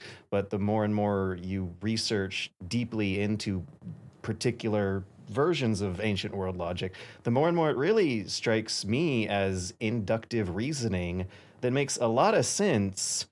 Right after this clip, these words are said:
when you try to immerse your brain from the perspective of someone who's dealing with a lot more unknowns and ignorance than people do nowadays.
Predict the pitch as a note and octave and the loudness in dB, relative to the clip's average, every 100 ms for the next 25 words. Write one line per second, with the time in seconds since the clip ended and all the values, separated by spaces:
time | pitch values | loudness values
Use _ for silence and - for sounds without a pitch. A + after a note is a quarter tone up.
0 | _ - - _ B2 B2+ C#3+ C#3 C3+ C3 | _ -20 -20 _ -2 2 4 4 2 2
1 | B2 A#2+ A2+ A2 A#2+ A#2+ - - C#3+ C3+ | 2 2 0 -2 -6 -4 -4 2 4 4
2 | C3+ C#3 B2+ A2+ A#2 B2 - A#2 G#2+ G2+ | 2 2 4 4 4 2 0 0 0 2
3 | A2+ A2+ G#2+ F#2+ F#2+ G2 _ - C#3 A#2+ | 4 6 4 4 2 0 _ -4 2 4
4 | A#2+ A#2 G#2+ A#2+ G#2+ A2+ G2 G2 - G#2+ | 2 0 0 0 0 0 -2 -2 0 2
5 | G2+ G2 F#2+ G2+ F#2 G#2+ G2 F#2+ F#2+ F#2 | 2 2 2 0 -2 -2 0 0 0 -2
6 | G2 F#2 G2+ F#2+ F2+ F2 E2+ G#2+ G2 F#2+ | 0 0 0 -2 0 -2 -2 -2 0 2
7 | F#2 F#2 F#2 G2+ G#2+ G2 F2 E2+ - - | 0 0 -2 -2 0 0 -2 -4 -6 -6
8 | - E3 F#2+ - F#2 F2 F2 G2+ G2+ E2+ | -6 -6 -6 -6 -6 -4 -4 0 0 -2
9 | E2 - A2 | -4 -6 -10